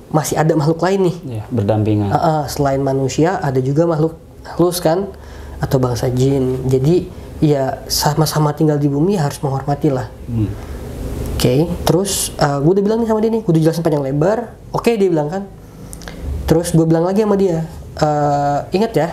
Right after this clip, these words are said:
Speaker 1: di gunung itu ada peraturan tertulis dan ada peraturan yang tidak tertulis," gue bilang. "Peraturan yang tidak tertulis nanti, eh, bakal gue jelasin lagi selanjutnya," gue bilang kan gitu. "Nanti kita sampai dulu,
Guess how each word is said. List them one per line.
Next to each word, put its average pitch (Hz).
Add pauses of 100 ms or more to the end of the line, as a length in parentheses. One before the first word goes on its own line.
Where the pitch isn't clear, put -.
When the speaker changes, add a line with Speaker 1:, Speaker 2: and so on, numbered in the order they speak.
(140)
Speaker 1:
di 156
gunung 165
itu 220 (440)
ada 170
peraturan 175
tertulis 170
dan 151
ada 156
peraturan 185
yang 180
tidak 175
tertulis," 190
gue 143
bilang. 135 (760)
"Peraturan 165
yang 170
tidak 160
tertulis 160
nanti, 170 (160)
eh, 151
bakal 151
gue 147
jelasin 151
lagi 143
selanjutnya," 156
gue 151
bilang 147
kan 160
gitu. 151
"Nanti 151
kita 175
sampai 151
dulu, 143